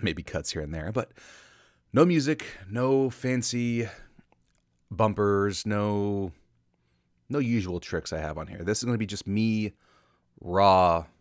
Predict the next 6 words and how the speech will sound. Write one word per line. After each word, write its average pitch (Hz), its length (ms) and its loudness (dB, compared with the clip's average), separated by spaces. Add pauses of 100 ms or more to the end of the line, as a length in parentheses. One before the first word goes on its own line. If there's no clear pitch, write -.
(960)
emotionally, 98 840 2 (1600)
just 131 200 -4
letting 120 220 0
out 92 180 -4
to - 80 -12
you. - 200 -16